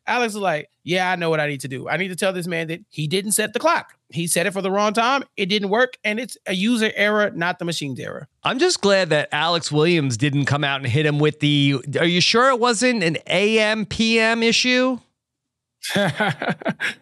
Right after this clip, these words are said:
Speaker 1: like,
Speaker 2: You sure you had
Speaker 1: "Did
Speaker 2: it
Speaker 1: you,
Speaker 2: set
Speaker 1: did you,
Speaker 2: right to
Speaker 1: did you
Speaker 2: A M?"
Speaker 1: switch it on? Right. Did you try to turn it on and off? You know, this is a tech issue. This is a you
Speaker 2: Was
Speaker 1: issue.
Speaker 2: it daylight
Speaker 1: No.
Speaker 2: savings time, sir?
Speaker 1: He, he essentially did hit him with that. He's just like, "So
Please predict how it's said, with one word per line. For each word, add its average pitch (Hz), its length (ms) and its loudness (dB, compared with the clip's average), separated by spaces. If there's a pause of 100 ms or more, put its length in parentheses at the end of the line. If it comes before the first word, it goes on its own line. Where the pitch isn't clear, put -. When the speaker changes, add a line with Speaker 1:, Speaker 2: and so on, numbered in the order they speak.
(120)
Speaker 1:
like, 170 160 4
Speaker 2:
You - 20 2
sure 214 180 2
you 226 120 2
had 220 120 2
Speaker 1:
"Did 220 120 0
Speaker 2:
it 156 40 0
Speaker 1:
you, 175 100 4
Speaker 2:
set - 140 2
Speaker 1:
did 180 120 -2
you, 180 60 2
Speaker 2:
right 208 400 0
to 190 380 4 (420)
Speaker 1:
did 196 180 2
you 240 120 2
Speaker 2:
A 233 40 4 (120)
M?" 262 80 0
Speaker 1:
switch 277 180 0
it 156 80 0
on? 160 520 0 (460)
Right. 127 400 2
Did 131 120 -4
you 147 60 -6
try 160 180 0
to 151 60 -8
turn 165 120 0
it 151 100 0
on 147 220 2
and 147 120 -4
off? 143 460 2
You 151 140 -4
know, 135 140 -2
this 165 220 -2
is 208 100 -2
a 214 100 0
tech 185 240 -2
issue. 165 160 -2
This 160 160 -2
is 156 60 -4
a 151 60 -2
you 135 200 -2
Speaker 2:
Was 165 160 2
Speaker 1:
issue. 180 140 0
Speaker 2:
it 135 40 -4
daylight 208 440 2
Speaker 1:
No. - 60 -6
Speaker 2:
savings 226 640 0
time, 247 560 0 (120)
sir? 254 460 2 (440)
Speaker 1:
He, 220 280 2 (160)
he 339 300 4
essentially 339 480 2
did 220 280 4
hit 196 120 4
him 156 140 0
with 143 140 -4
that. 135 220 -4
He's 185 220 -4
just 208 140 -6
like, 180 200 -2
"So 160 460 0